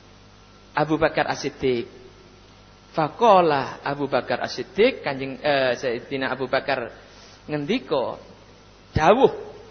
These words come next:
"Sadaqta ya Rasulullah." Benar engkau Rasulullah.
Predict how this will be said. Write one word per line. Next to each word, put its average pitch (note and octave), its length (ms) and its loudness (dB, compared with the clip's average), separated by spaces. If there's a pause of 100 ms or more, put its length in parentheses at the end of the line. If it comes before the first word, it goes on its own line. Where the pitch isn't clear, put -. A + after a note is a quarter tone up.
(120)
"Sadaqta D4+ 640 10
ya C4+ 160 10
Rasulullah." C4+ 680 6 (280)
Benar D4 480 8
engkau G#3+ 200 4
Rasulullah. D3 460 0